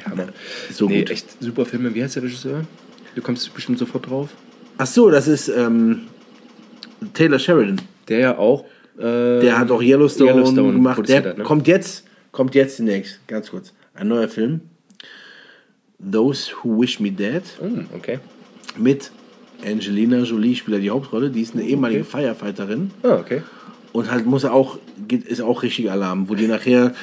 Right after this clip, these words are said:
Speaker 2: die muss irgendwie so einen Jungen beschützen und die geht halt raus mit ihrer fetten Axt. So mehr gibt, mehr muss ich gar nicht sagen.
Speaker 1: Geil.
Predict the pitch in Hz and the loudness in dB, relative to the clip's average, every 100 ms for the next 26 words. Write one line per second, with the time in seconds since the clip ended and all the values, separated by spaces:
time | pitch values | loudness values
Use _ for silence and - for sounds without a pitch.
0 | - 104 113 117 117 110 113 113 127 135 | -12 -2 0 2 0 2 4 6 6 6
1 | 120 123 - 127 - 117 104 104 113 107 | 2 -2 -4 -6 -2 -2 -2 -2 -4 -4
2 | 101 101 117 120 - - - - 90 98 | -8 -4 -6 -6 -18 -20 -20 -18 -10 -8
3 | 101 - 101 98 - 95 - - - 95 | -8 -8 -10 -8 -10 -12 -14 -18 -12 -6
4 | 92 90 90 - 104 110 101 107 107 101 | -2 -2 -4 -8 -4 0 0 0 -2 -4
5 | 98 87 85 - _ - - 87 | -6 -10 -14 -16 _ -10 -8 -8